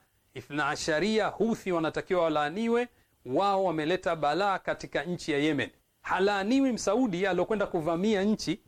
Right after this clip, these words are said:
halaaniwi Muimarati alokwenda kuvamia Yemen, lakini wako tayari mashekhe hao wawalani Huthi ambao wanapigania kujitawala wao wenyewe. Sasa haya ndiyo tunayoyazungumza kwamba itikadi hii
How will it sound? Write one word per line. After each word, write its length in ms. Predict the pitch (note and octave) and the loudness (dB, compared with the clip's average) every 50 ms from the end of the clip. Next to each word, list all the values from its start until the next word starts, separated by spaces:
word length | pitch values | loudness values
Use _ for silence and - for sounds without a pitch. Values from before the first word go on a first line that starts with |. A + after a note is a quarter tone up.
| _ _ _ _ - | _ _ _ _ -8
halaaniwi 840 | - D#3+ E3+ F3 F3+ F#3 F#3+ F#3 F#3 F3+ G3 A#3+ C4 B3 A#3 A3 | -4 0 2 2 2 2 2 0 -2 0 0 2 2 2 2 0
Muimarati 720 | G3 F#3 F3+ F3+ F3 F3 F3 F3 G#3 A#3+ A#3 G3+ - - | 0 0 0 0 0 0 0 2 2 0 0 -2 -2 -2
alokwenda 360 | F#3 F3 F3 - G#3 G3+ F#3+ F3 | 0 0 0 -2 -2 -2 -2 -2
kuvamia 500 | - F3 D3+ D#3 E3 E3+ F#3 F#3+ F3+ D#3+ | -4 -4 -2 -2 -2 -2 0 0 0 2
Yemen, 400 | E3+ G#3+ A#3+ A#3 F3 F3 G#3+ - - _ _ _ _ - | 2 2 2 2 0 -2 -4 -6 -10 _ _ _ _ -4
lakini 440 | C#3 D3 - G#3+ G#3 G3+ G3+ G3+ - - | -4 -2 -2 -2 0 0 0 0 0 0
wako 340 | E3+ G#3 G#3 - A3+ G#3 | 0 0 0 0 0 -2
tayari 800 | G#3 - - F#3+ F3+ F#3 G3+ A#3 B3 B3 A3+ G3 F#3 F#3+ G#3 A#3 - _ - _ _ - | -2 -2 -2 -2 0 0 0 0 0 0 -2 -2 -2 -4 -4 -6 -8 _ -20 _ _ -6
mashekhe 480 | C#3+ D3+ D3 - F3 E3 - F3+ E3+ | -6 -6 -4 -2 -4 -2 -2 -2 -2
hao 340 | D#3 F#3+ A#3 A#3 G3 F3+ E3+ E3+ E3+ | 0 2 2 2 4 4 4 4 4
wawalani 560 | E3+ F3 E3+ E3+ F3+ G#3 A3 G#3+ G3 E3+ C#3 - - | 2 0 0 -2 -2 -2 -2 -4 -6 -8 -12 -8 -2
Huthi 460 | F#3+ B3 C4 B3 - - E3+ - F#3 | 0 0 0 0 -2 -4 -4 -2 -2
ambao 220 | F3 D#3+ E3 F#3+ | 0 0 2 2
wanapigania 760 | F#3+ F3+ E3+ D#3 - F3 D#3+ D#3 E3 E3 F3+ A3 A#3 A3 G3+ | 2 2 0 -4 -6 -6 -4 -2 -2 -2 0 0 0 0 -2
kujitawala 680 | - - F3 E3 D#3+ - - D3+ D3+ E3+ F#3+ F#3+ F3+ D#3 | -2 -4 -8 -8 -8 -6 -4 -2 0 0 0 0 0 0
wao 240 | D3 D#3+ E3+ D#3+ D3 | 0 0 0 0 0
wenyewe. 420 | C#3+ C3+ C#3 F3+ F#3+ D#3+ A2+ G2+ - _ _ _ _ _ _ _ - - _ | -2 -2 0 0 0 0 -2 -4 -8 _ _ _ _ _ _ _ -20 -20 _
Sasa 300 | - C#3 C3+ - - - - _ _ _ _ | -10 -8 -6 -6 -6 -6 -8 _ _ _ _
haya 440 | - - F3+ A3 B3 C4 B3+ A3 G3+ | -6 -4 -2 0 0 0 0 0 -2
ndiyo 300 | E3 C#3+ D#3+ F#3 F3+ D#3 | -2 -4 -2 0 0 0
tunayoyazungumza 840 | - - D3+ D3+ D3+ D3 C#3+ C#3 B2+ B2 C#3 C3+ D3+ F#3 G3 E3 E3 | -2 -4 -6 -4 -2 0 0 0 -2 -2 -4 -2 -2 -2 0 -2 -2
kwamba 220 | - E3 D3 D3 | -2 -4 -4 -4
itikadi 760 | D3 C#3 A#2+ - - D3+ C3+ - - G#3 A#3+ A#3+ G#3 E3+ D#3+ C#3 | -4 -4 -8 -8 -10 -12 -8 -4 -2 0 0 0 -2 -4 -6 -8
hii 320 | - D3+ D#3+ G#3 A#3+ - | -6 -4 -4 -4 -4 -6